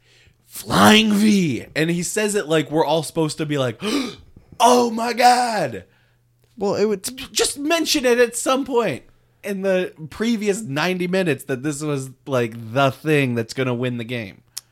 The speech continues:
Speaker 2: That's
Speaker 1: The
Speaker 2: giving
Speaker 1: strategy.
Speaker 2: it away, though.
Speaker 1: No, no, because, um, like we mentioned Little Giants last, uh, time. They, they set up the annexation of Puerto Rico throughout the whole movie.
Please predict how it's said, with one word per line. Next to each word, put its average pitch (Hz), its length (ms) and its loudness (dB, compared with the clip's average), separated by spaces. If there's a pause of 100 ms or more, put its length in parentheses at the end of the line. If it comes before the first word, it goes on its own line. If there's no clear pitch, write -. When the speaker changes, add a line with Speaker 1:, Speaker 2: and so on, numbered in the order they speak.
(360)
Speaker 2:
That's 202 320 -4
Speaker 1:
The 156 140 4
Speaker 2:
giving - 20 -6 (240)
Speaker 1:
strategy. 208 300 4
Speaker 2:
it - 40 0
away, 240 560 4
though. 110 360 -2
Speaker 1:
No, 403 360 6
no, 240 260 8
because, 185 440 -2 (260)
um, 170 420 -2 (800)
like 185 240 0
we 185 180 -4
mentioned 220 640 -6
Little 208 240 -6
Giants 196 500 -6
last, 165 340 -8 (220)
uh, 101 280 -8
time. 92 480 -12
They, 143 260 -4 (460)
they 156 160 -2
set 170 200 -4
up 160 160 -4
the 139 200 -6 (120)
annexation 139 520 -8
of 123 100 -12
Puerto 127 200 -6
Rico 127 280 -8
throughout 117 220 -10
the - 80 -16
whole 165 320 -2
movie. 151 400 -6